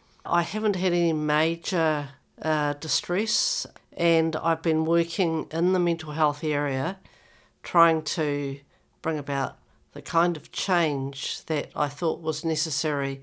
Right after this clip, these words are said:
based on my experience of using services and just on my general experience of mental distress and of the way that society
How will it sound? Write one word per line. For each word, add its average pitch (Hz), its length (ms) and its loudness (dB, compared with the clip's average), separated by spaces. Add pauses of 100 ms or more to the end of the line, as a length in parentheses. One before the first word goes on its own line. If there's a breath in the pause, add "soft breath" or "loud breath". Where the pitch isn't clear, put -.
(380 soft breath)
based 156 360 0
on 143 160 2
my 143 180 2
experience 147 600 -2
of 135 120 -12
using 156 340 -4
services 139 800 -4 (680 loud breath)
and 233 440 4 (160)
just - 300 0
on 220 120 6
my 190 140 8
general 170 400 4
experience 151 840 0 (240 soft breath)
of 170 300 4
mental 175 380 4
distress 160 720 0 (100)
and 185 240 2
of 202 180 0
the 202 80 2
way 185 280 8
that 175 260 0
society 151 1000 2